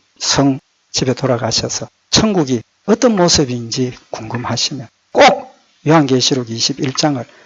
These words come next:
매일 상고하십시오. 매일 보십시오. 정확하게 천국을 볼 수 있습니다. 천국의 가치를 알 수 있습니다. 거기에서 영생을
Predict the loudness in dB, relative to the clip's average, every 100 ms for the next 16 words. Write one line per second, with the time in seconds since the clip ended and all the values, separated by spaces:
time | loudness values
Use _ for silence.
0 | _ 0 2 4 6 4 4 2 0 0
1 | -2 -4 -6 -8 -4 2 2 2 -2 -4
2 | -4 -8 -12 -18 _ _ 2 4 6 6
3 | 4 4 2 2 2 0 -2 -4 -6 -8
4 | -10 -6 0 4 6 4 4 4 4 4
5 | 4 2 -2 -4 -4 -6 -10 -12 -16 _
6 | 0 4 6 6 6 6 6 6 4